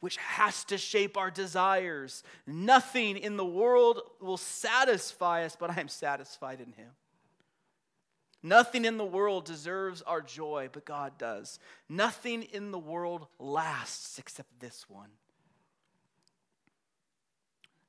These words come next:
So as we wrap up, what does all this have to do with conflict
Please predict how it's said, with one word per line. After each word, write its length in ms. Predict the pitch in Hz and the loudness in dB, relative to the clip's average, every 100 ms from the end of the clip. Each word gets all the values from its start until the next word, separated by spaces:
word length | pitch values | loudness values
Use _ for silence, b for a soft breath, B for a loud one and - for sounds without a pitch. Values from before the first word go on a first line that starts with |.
| _ _ | _ _
So 140 | 160 | -14
as 80 | 151 | -10
we 80 | 151 | -2
wrap 280 | 160 151 | 0 0
up, 200 | 151 127 | 0 -2
what 100 | 156 | -4
does 100 | 165 | -6
all 220 | 151 160 151 | -4 -4 -4
this 220 | 151 - | -10 -8
have 180 | 139 - | -10 -10
to 80 | 135 | -14
do 200 | 139 127 | -14 -14
with 160 | - | -14
conflict 680 | - 143 147 - 139 - | -4 -4 -4 -8 -12 -12